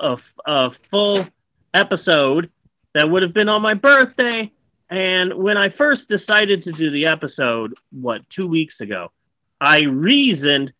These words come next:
that we would be recording the episode at the end of our first full week of being quarantined by this virus, and that I would need the podcast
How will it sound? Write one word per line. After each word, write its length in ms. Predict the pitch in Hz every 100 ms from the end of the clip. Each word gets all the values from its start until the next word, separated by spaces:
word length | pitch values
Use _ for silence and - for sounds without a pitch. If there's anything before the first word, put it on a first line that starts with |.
| _ _ -
that 220 | 156 156
we 280 | 156 190 196
would 240 | 180 170
be 160 | 180 175
recording 520 | 165 - 220 220 202
the 140 | 185
episode 540 | 185 175 170 180 160 156
at 120 | 147
the 120 | 151
end 180 | 165 170
of 120 | 151
our 160 | 147 135
first 480 | - 175 160 - - _
full 320 | 214 226 240
week 320 | 202 170 160 160
of 160 | 135
being 240 | 143 139 127
quarantined 840 | 165 143 139 127 156 143 135 123
by 240 | 123 120
this 320 | 117 127 113
virus, 760 | - 120 190 180 160 156 143 - _ _ _ -
and 220 | 139 151
that 220 | 160 156
I 120 | 151
would 220 | 139 135
need 440 | 139 160 196 208 175
the 120 | 170
podcast 880 | - 165 165 160 156 143 131 127